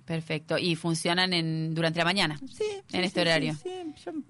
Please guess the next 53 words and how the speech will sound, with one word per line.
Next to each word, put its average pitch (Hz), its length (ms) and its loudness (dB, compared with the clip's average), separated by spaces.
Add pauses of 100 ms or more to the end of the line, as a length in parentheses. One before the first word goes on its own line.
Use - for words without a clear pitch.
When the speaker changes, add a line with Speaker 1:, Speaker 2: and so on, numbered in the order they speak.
(180)
Speaker 2:
normalmente 151 560 0
Speaker 3:
que 127 60 2
Speaker 2:
me 139 60 4
Speaker 3:
estén 143 60 4
en 139 60 0
la 131 80 2
Speaker 2:
quedo, 131 100 0
Speaker 3:
radio. 127 220 0 (500)
Speaker 2:
normalmente 233 600 4
me 247 80 2
Speaker 1:
<laughs> - 60 2
Speaker 2:
quedo 226 100 4
Speaker 1:
Salvo 226 120 8
Speaker 2:
hasta 240 80 6
Speaker 1:
que 208 60 4
ya 208 60 4
Speaker 2:
las 240 80 4
Speaker 1:
esté 233 140 4
acá 233 380 6
hoy. 247 180 4 (600)
Speaker 2:
Normalmente 220 680 0
me 233 120 0
quedo 202 120 0
hasta 202 160 -6
las 185 140 -4
catorce, 185 720 -4
quince 170 420 -6
horas, 160 280 -4
Speaker 3:
Ajá. 170 120 -2
Speaker 2:
así 185 100 0
que 170 60 0
Speaker 1:
Ajá. 151 120 -2
Speaker 2:
sí, 240 160 -4
sí, 214 300 -10
sí. 190 160 -12 (380)
Speaker 1:
¿Y 208 80 -4
tuviste 269 520 0
experiencia 180 760 -2
vos 180 240 0
con 170 180 -4
un 170 80 -2
club 175 300 -2
en 202 80 -4
tu 175 80 -8
infancia? 190 640 -2
¿Fuiste - 320 -8
a - 20 -2
un 170 60 -6
club? 185 260 -4
¿Tuviste 185 300 -6
la 185 60 0
oportunidad? 165 580 -4 (400)
Speaker 2:
Sí, 302 380 -6